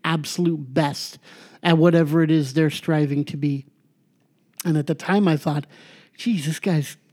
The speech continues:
kind of intense." And then later on, after I thought more and more about it, I'm like, "Gosh, that's a lot of pressure. That's, like, a lot of guilt. That's guilt. That's straight up a guilt trip." Like, if your kids aren't the best, then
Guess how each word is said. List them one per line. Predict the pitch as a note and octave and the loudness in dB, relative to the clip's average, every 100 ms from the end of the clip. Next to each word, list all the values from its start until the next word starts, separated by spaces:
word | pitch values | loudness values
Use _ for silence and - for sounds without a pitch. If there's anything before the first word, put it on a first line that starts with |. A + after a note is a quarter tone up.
| - | -10
kind | D#3+ F3 | -2 0
of | D#3+ C#3 | 0 -2
intense." | C3 - F#3+ E3+ - E3 | -6 0 2 2 -2 -2
And | D#3 | 0
then | D#3 D#3 - - - - | 2 0 -4 -16 -20 -10
later | D#3+ D3 C#3+ D3+ E3+ G3 E3+ | -6 -4 0 4 4 6 4
on, | F3+ G3+ | 4 4
after | D#3+ D#3+ E3+ | 4 2 2
I | D#3 | 0
thought | D3 F3 E3+ | 2 0 2
more | D#3+ D#3+ | 2 4
and | D#3 | 4
more | D3+ F#3+ | 2 2
about | F3+ D#3+ | 2 0
it, | D#3 | 0
I'm | D#3 | 0
like, | C#3+ - | -2 -6
"Gosh, | - A#3 F#3 - | -10 -6 -6 -6
that's | B3 | -6
a | G#3 | -4
lot | D3+ C#3+ | -2 -4
of | C3+ | -6
pressure. | - G#3 - D#3+ | -6 -6 -4 -2
That's, | D#3 F3+ - - | -2 -4 -6 -4
like, | D#3+ - - _ - _ _ _ _ _ - | -4 -6 -18 _ -20 _ _ _ _ _ 0
a | |
lot | F3+ F#3+ | 4 4
of | F3 C3+ | 4 2
guilt. | C3+ G3+ | 4 4
That's | G#3+ B3+ - | 4 2 0
guilt. | F3+ F3+ A4+ C4 - | 4 6 6 4 0
That's | G#3+ A#3 | 0 0
straight | - A#3 A#3 | 2 4 4
up | A#3+ | 4
a | G3+ | 2
guilt | D#3 B3+ D#4 | 4 2 2
trip." | - D#3 | 0 0
Like, | E3+ D#3 C#3+ - - - | 2 0 -2 -12 -20 -2
if | E3 D#3 | 0 2
your | G#3+ | 0
kids | - G3+ D#3+ | 4 2 4
aren't | E3 E3+ E3 | 2 2 0
the | |
best, | D3 D3+ F#3+ G3 - E3 | 0 2 2 0 -4 0
then | D#3+ D#3 D3+ D3 | 2 4 4 0